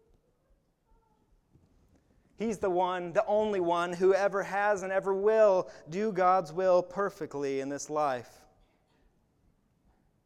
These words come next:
And we must remember that as we are being birthed into his kingdom,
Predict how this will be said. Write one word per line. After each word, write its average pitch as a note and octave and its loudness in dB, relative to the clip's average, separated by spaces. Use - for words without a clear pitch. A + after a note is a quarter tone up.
And G3+ -2
we G#3+ 2
must A3 0
remember G3+ 0
that G3 2
as G3 -4
we B3+ 2
are G3+ 4
being G3+ -2
birthed A#3 2
into G#3 -2
his G#3+ -2
kingdom, E3 -6